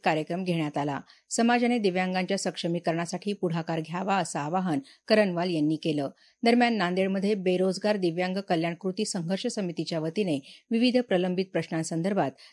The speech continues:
जिल्हाधिकारी कार्यालयावर आक्रोश मोर्चा काढण्यात आला.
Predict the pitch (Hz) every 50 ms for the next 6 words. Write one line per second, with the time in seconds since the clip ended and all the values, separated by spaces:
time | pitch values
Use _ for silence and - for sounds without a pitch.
0 | _ - 233 226 233 247 247 247 240 233 226 226 226 220 196 175 165 165 160 165
1 | 165 165 170 165 170 190 - - - 180 175 - - 208 220 - - 196 175 165
2 | - - 185 190 - 185 156 147 156 160 160 165 156 151 147 139